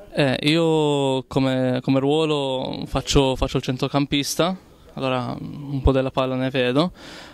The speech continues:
Eh, poi del Pergo provo a seguire dei, dei giocatori, proprio, proprio non, non ne conosco così tanto, ma,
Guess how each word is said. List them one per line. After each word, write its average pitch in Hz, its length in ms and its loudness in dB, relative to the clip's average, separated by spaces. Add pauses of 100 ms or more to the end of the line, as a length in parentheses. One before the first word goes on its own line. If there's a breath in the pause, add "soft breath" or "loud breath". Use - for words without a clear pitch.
(120)
Eh, 143 360 2
poi 170 160 6
del 139 160 -2
Pergo 151 720 2
provo 139 200 -2
a - 20 -4
seguire 143 460 0
dei, 131 300 -2
dei 131 140 0
giocatori, 139 960 0 (320)
proprio, 135 260 6
proprio 139 300 0
non, 131 300 0
non 139 120 -2
ne 139 100 0
conosco 143 340 -2
così 139 260 0
tanto, 139 400 0
ma, 127 260 0